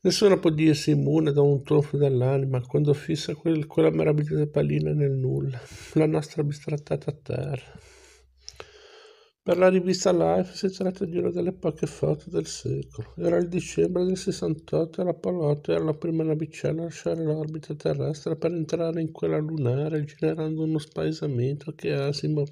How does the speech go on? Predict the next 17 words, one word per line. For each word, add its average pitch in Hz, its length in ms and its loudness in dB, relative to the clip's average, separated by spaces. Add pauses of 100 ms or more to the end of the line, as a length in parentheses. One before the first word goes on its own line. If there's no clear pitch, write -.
Bradbury 143 680 0
e 139 60 -2
Clark - 680 -4 (640)
non 165 240 4
erano 170 380 4
riusciti 156 500 -2
a 156 40 2
suscitare. 147 840 -8 (2500)
<clears throat> 220 640 6
Con 196 260 6
loro 233 460 6
e - 100 -2
prima 196 340 4
di 190 140 0
loro, 175 340 4
in 185 100 4
effetti, 180 680 -2